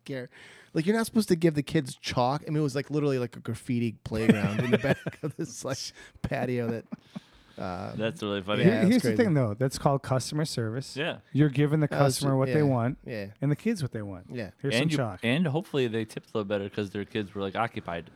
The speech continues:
Speaker 3: There you
Speaker 2: while
Speaker 3: go.
Speaker 2: waiting for food.
Speaker 3: There you go.
Speaker 1: Yeah.
Speaker 3: And maybe one of them will be an artist someday. You led them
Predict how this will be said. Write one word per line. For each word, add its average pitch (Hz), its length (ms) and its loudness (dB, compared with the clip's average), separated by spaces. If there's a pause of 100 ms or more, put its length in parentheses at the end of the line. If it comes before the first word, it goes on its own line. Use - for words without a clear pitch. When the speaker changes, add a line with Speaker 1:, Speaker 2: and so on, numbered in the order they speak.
(260)
Speaker 3:
There 104 200 -4
you 107 60 -4
Speaker 2:
while 110 120 4
Speaker 3:
go. - 60 2
Speaker 2:
waiting 104 180 0
for 101 100 -6
food. 95 280 -6 (180)
Speaker 3:
There 110 80 -6
you 123 80 -4
go. 131 80 0
Speaker 1:
Yeah. 214 60 2
Speaker 3:
And 135 160 2
maybe 156 200 6
one 160 200 6
of 156 60 4
them 156 120 6
will 151 80 4
be 143 140 2
an 135 100 4
artist 139 640 -2
someday. 120 420 0
You 131 220 2
led 131 400 2
them 98 240 -6